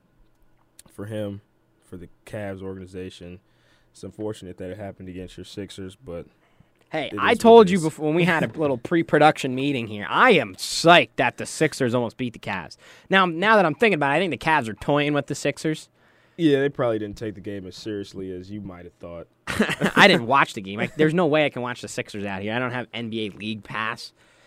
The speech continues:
Speaker 2: number one. And number two, their Sixers are never gonna be on national television. I couldn't tell you the last time they were on national te-, probably when they were in the playoffs, like, two years ago.
Speaker 1: Yeah.
Speaker 2: That'll be the last time. They're never on in just regular time, like, regular season game. They're like, "Oh, yeah, let's play, make this a T N T game."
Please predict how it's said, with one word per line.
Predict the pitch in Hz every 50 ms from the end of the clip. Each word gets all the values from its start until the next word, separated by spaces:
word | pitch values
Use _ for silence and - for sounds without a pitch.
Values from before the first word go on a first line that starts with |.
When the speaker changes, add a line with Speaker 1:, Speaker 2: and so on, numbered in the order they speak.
| _ _ _ _ _ -
Speaker 2:
number | 127 127 120 117
one. | 113 123 131 127 120 113
And | 110 113
number | 117 117 110 101
two, | - - - 151 139 127 123
their | 123 127
Sixers | - - 147 - 143 127 135
are | 135
never | 127 131 131 123 123
gonna | 127 123
be | 120 -
on | 110 117 120 117
national | 113 117 113 113 - - 110 101
television. | - 131 131 123 113 107
I | 131 -
couldn't | 147 123 110
tell | 135 131
you | 120
the | 110 110
last | 113 110 110 -
time | 117 107
they | 104 104
were | 104
on | 101
national | 104 101 101 - - 98
te-, | 95 90
probably | 98 139 147 135 123 120
when | 117 120
they | 117 117
were | 117 117
in | 113 107
the | 98
playoffs, | - - 135 131 117 98 -
like, | 85 82
two | - -
years | 98 92 90 85
ago. | 85 85 82 80 - _ _
Speaker 1:
Yeah. | 101 98 82 76 - - - _ _ -
Speaker 2:
That'll | 131 131
be | 135
the | 120 117
last | 117 113 117 113 -
time. | - 120 117
They're | 131 139
never | 143 139 123 113
on | 80 117 127 131 127 110
in | 107 107
just | 104 110 98 98
regular | 87 92 104 107 101 107 98 98
time, | 92 - - 98 110 98 85 85 87 - _ _ _ _ _ _ _
like, | 107 101 87
regular | 92 104 110 107 107 107 101
season | 95 - 120 110 104 104 98
game. | 107 110 107 104
They're | 101
like, | 95 90 110
"Oh, | 135 127
yeah, | 110 117 123 113
let's | 113 117 -
play, | - 131 120
make | 113 120 120 107
this | 123 120 - -
a | 98 87
T | - - - 131 120
N | 117 113 107 98
T | - - 117 117
game." | 107 98 87 80 82 85 87